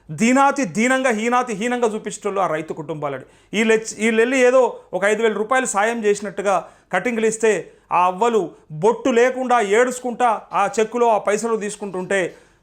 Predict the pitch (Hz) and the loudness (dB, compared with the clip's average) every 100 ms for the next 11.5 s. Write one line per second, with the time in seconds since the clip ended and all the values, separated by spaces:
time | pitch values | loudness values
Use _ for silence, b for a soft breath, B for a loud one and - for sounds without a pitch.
0 | _ 185 196 220 180 156 - _ _ _ | _ -6 -4 -2 -2 -4 -12 _ _ _
1 | _ - 170 185 185 147 175 196 196 190 | _ -8 -4 -2 0 2 0 0 -4 -8
2 | 196 170 165 156 - _ _ _ _ _ | -6 -6 -6 -10 -14 _ _ _ _ _
3 | _ _ _ _ _ _ _ 156 208 214 | _ _ _ _ _ _ _ -4 0 0
4 | 208 185 247 269 262 254 233 196 233 247 | 2 4 4 4 2 0 0 2 2 0
5 | 302 - _ _ _ _ - 175 285 311 | -6 -10 _ _ _ _ -2 2 2 2
6 | 302 254 247 262 262 269 262 254 233 247 | 0 0 -2 -2 0 2 2 0 0 2
7 | 269 220 254 277 277 262 240 - B B | 0 2 2 2 0 2 2 0 B B
8 | 165 262 277 269 262 262 226 262 302 285 | 0 2 2 -2 0 -2 -2 -2 0 2
9 | 247 233 240 233 240 220 214 - 214 254 | 0 -2 -4 -2 -2 -6 -8 -2 -2 0
10 | 262 254 240 202 175 185 220 190 196 202 | -2 0 0 0 0 -2 -2 -4 2 2
11 | 208 208 208 277 - | 2 2 2 0 -6